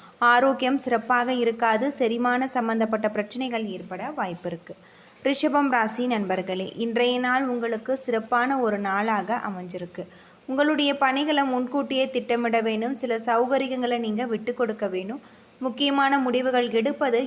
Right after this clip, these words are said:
ஏற்றதல்ல. இன்று பணியில சில தைரியமான முடிவுகளை எடுப்பீங்க. பணிகளை கவனமாக நீங்க கையாள வேணும். எளிய விஷயங்களை கூட நீங்க தீவிரமாக எடுத்துக்கொள்வீங்க. இன்றைய நாளின்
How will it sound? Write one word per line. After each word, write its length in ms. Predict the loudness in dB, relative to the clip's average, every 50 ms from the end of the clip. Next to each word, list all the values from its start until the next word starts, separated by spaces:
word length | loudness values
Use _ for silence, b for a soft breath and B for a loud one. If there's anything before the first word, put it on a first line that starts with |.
| -2 -4
ஏற்றதல்ல. 440 | -4 -4 -4 -6 -4 -4 -4 -6 -8 -10 -12 -14 -16 -10
இன்று 280 | -8 -6 -4 -2 -2 0 2 2
பணியில 560 | 0 0 2 0 -2 -2 0 2 2 2 0
சில 380 | 0 -2 -4 -2 0 0 0
தைரியமான 760 | 2 2 2 2 2 0 -2 -2 0 0 0 0 0 0 0 -2
முடிவுகளை 580 | -2 -2 -2 -2 -2 -2 -2 0 0 0 -2 -2
எடுப்பீங்க. 420 | -4 -4 -6 -6 -8 -10 -8 -8 -10 -10 B B B B B B B B
பணிகளை 520 | 2 4 4 4 4 2 4 4 4 2 4
கவனமாக 640 | 4 4 4 4 4 4 4 4 4 4 4 4 2
நீங்க 340 | 0 0 0 2 0 0 0
கையாள 420 | 0 0 0 0 0 -2 0 0 -2 -2
வேணும். 300 | -2 -2 -2 -2 -4 -4 -2
எளிய 360 | 0 2 2 2 2 2 2
விஷயங்களை 540 | 2 0 0 0 0 0 2 2 0 0 0
கூட 240 | 0 0 2 2 2 0
நீங்க 300 | 0 -2 -2 0 -2 -2
தீவிரமாக 840 | -2 -4 -4 -4 -2 0 0 0 0 0 0 -2 0 0 -2 -2 -2 -2
எடுத்துக்கொள்வீங்க. 680 | -4 -4 -4 -6 -6 -4 -2 -4 -4 -4 -6 -6 -4 -2 -4 -4 B B B B B B -4
இன்றைய 400 | -2 0 2 2 4 4 4 6
நாளின் 420 | 6 6 6 6 4 2 2 2